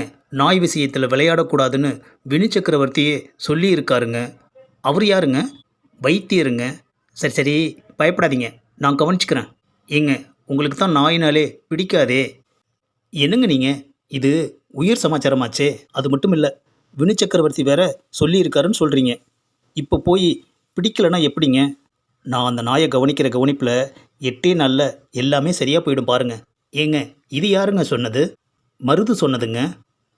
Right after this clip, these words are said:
ஆமா, மருது யாருங்க? எங்க அப்பாங்க. பரவாயில்ல, அப்பாவை கூடவே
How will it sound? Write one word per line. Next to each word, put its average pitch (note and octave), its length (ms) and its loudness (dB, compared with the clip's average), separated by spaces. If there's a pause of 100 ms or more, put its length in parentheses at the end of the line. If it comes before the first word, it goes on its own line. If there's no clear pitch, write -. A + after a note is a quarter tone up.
(100)
ஆமா, C#3 280 0 (460)
மருது A3 360 2
யாருங்க? C#3+ 320 2 (640)
எங்க B2 240 -6
அப்பாங்க. D3 420 -4 (600)
பரவாயில்ல, C3+ 400 0 (380)
அப்பாவை D3 440 -2 (220)
கூடவே D3 360 0